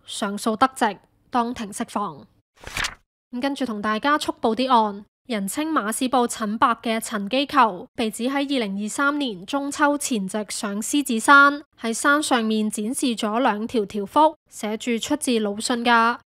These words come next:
《橫眉冷對千夫指，俯首甘為孺子牛》。咁事後警察拉咗陳伯，陳伯就否認一項沒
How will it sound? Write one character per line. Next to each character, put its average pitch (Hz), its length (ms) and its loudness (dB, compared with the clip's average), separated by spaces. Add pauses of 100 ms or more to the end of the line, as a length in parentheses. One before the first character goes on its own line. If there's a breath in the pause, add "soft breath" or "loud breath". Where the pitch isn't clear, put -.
《橫 202 260 0
眉 202 220 0
冷 208 300 -2
對 247 200 4
千 302 300 0
夫 311 180 2
指， 247 440 0 (120)
俯 220 320 -2
首 226 300 2
甘 277 260 2
為 220 260 4
孺 196 220 -2
子 208 200 -6
牛》。 226 440 2 (320)
咁 247 80 -2
事 247 160 -2
後 220 140 0
警 214 240 -6
察 254 240 2
拉 269 260 4
咗 247 140 2
陳 220 260 -2
伯， 226 300 8 (140)
陳 214 280 -6
伯 247 180 6
就 220 200 -2
否 208 240 -2
認 254 140 0
一 269 120 2
項 226 520 6
沒 233 140 0